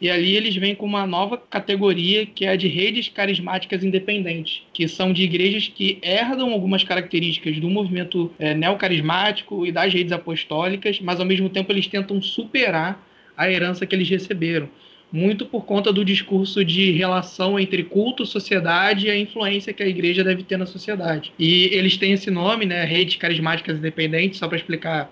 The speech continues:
de maneira bem rápida, porque essas igrejas são, em primeiro lugar, independentes, elas não são filiadas a uma denominação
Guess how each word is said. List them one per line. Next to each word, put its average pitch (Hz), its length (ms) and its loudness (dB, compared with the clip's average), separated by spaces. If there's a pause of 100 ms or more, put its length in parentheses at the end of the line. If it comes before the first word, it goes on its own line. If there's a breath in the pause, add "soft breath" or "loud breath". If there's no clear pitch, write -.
de - 80 -12
maneira 160 240 0
bem 170 100 0
rápida, 170 460 0 (180)
porque 185 800 2
essas 185 300 -2
igrejas 185 300 2
são, 190 100 -4
em 180 60 -6
primeiro 180 260 -2
lugar, 175 260 0
independentes, 170 720 -2
elas 170 160 -4
não 170 100 -6
são 180 140 -8
filiadas 170 420 -2
a 165 40 -2
uma 165 160 -2
denominação 165 840 -4